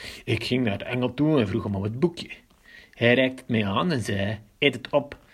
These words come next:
Het zal branden in je maag, maar in je mond zal zoet zijn als honing." Ik pakte het boekje aan en at het op.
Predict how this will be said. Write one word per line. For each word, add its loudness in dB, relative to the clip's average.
Het -2
zal 2
branden 0
in -2
je -2
maag, -2
maar 0
in -2
je 2
mond -2
zal 0
zoet -2
zijn -6
als -6
honing." -4
Ik -4
pakte -2
het -2
boekje -4
aan 0
en 0
at 0
het -8
op. -2